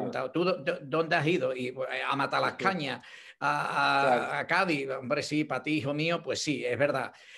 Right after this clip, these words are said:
Speaker 1: Pero claro, cuando sales y ves marca,
Speaker 2: Sí.
Speaker 1: ves las diferencias, te das
Speaker 2: Mm.
Speaker 1: cuenta de lo positivo y también de lo negativo. Pero sí es verdad
Speaker 2: Mm.
Speaker 1: que, eh, no, mm, eh,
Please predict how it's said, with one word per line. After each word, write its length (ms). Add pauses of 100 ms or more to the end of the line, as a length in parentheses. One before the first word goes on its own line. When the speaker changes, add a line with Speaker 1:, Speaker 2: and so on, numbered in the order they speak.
(100)
Speaker 1:
Pero 200
claro, 320
cuando 800
sales 600 (280)
y 140
ves 400
marca, 400
Speaker 2:
Sí. 80
Speaker 1:
ves 220
las 260
diferencias, 760 (300)
te 140
das 200
Speaker 2:
Mm. 40
Speaker 1:
cuenta 560 (220)
de 360
lo 320
positivo 680 (140)
y 120
también 400
de 80
lo 120
negativo. 520 (280)
Pero 180
sí 160
es 100
verdad 380
Speaker 2:
Mm. 40
Speaker 1:
que, 460
eh, 40
no, 300
mm, 300 (220)
eh, 240